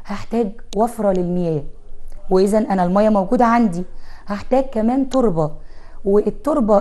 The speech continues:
الخصبة موجودة عندنا في مصر، وهنقول سبب خصوبتها أثناء رحلتنا في خصائص البيئة الزراعية. طب خلينا نشوف ايه هي البيئة الزراعية. اولا هي البيئة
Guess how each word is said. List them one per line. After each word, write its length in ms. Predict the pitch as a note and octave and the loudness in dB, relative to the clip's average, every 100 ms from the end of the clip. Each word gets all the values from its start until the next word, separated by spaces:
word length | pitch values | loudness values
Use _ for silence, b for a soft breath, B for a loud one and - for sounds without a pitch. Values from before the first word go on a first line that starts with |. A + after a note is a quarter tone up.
| F#3+ | 2
الخصبة 580 | F3+ C4 C4 A#3+ C#4+ - - - | 0 0 2 2 2 0 -8 -6
موجودة 440 | G3 F#3 F3 C#4 B3 | -4 -4 -2 0 0
عندنا 400 | F#3+ F#3 A3+ B3+ | 0 0 2 0
في 180 | B3 G3+ | 0 0
مصر، 300 | B3+ C4 G3+ b b - | 0 -2 -10 b b -6
وهنقول 420 | F#3 G3 A#3+ B3 | -4 -2 -2 -2
سبب 300 | - B3 A#3 | 0 0 0
خصوبتها 640 | - F3 F3 - G#3 G#3 G#3 b b | -4 -4 -4 -4 -6 -6 -6 b b
أثناء 460 | F#3 - G#3 A3+ G3 | -6 -6 -4 -4 -4
رحلتنا 560 | G3+ G3 A3 A3 G3+ F#3+ b b | -6 -2 -2 0 -4 -6 b b
في 300 | - A#3 A3+ - - | 0 2 2 -2 -6
خصائص 500 | G3 G#3 A3+ F#3+ F#3+ | -4 0 0 0 -4
البيئة 440 | E3 G3 G3+ F3+ - - - | -2 -2 -2 -6 -8 -10 -8
الزراعية. 500 | F3 F3 E3 C#3+ C3+ B B B B | -4 -2 -2 -2 -6 B B B B
طب 120 | A#3 | -4
خلينا 420 | A#3 B3+ C#4 F#4 E4 | 0 0 2 2 2
نشوف 540 | C4+ C4+ A#3 G#3+ - b b b b | 4 4 4 2 -6 b b b b
ايه 140 | D4+ F#4 | -2 2
هي 380 | D4 D4 C4+ B3+ - - - | 2 4 2 0 -6 -14 -4
البيئة 500 | G3 E3+ A#3+ D4+ - | -2 2 2 2 0
الزراعية. 580 | E3+ F3 F3+ D#3+ D#3 D3 - B B B | -2 0 2 2 2 -2 -4 B B B
اولا 280 | G#3 A3 D#4+ D4+ | 2 4 4 4
هي 220 | B3+ C#4 | 4 4
البيئة 420 | A#3 F#3 C4+ B3 | 4 4 4 4